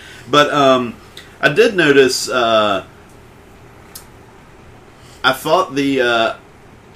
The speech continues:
I thought the cinematography when they're out kinda on the road was pretty good.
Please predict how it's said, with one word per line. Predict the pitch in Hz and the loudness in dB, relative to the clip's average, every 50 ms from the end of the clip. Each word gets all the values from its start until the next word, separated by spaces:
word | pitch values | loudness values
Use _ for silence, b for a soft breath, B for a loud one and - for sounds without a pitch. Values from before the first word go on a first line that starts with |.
| - - | -20 -16
I | - - | -16 -12
thought | - 180 175 160 | -8 -8 -8 -6
the | 151 | -8
cinematography | 143 - 170 165 180 165 139 - 147 139 139 139 131 - 123 | -8 -6 -6 -6 -6 -6 -6 -6 -6 -6 -6 -8 -6 -6 -6
when | 110 107 104 | -6 -6 -8
they're | 107 104 107 | -6 -6 -4
out | 107 - - | -4 -6 -6
kinda | - 117 110 95 | -10 -12 -12 -10
on | 80 101 | -10 -10
the | 101 92 | -12 -12
road | 90 92 92 95 95 92 | -10 -8 -8 -8 -8 -8
was | 87 71 - | -12 -14 -14
pretty | - - 90 90 | -14 -14 -14 -14
good. | 85 67 55 53 | -12 -14 -14 -14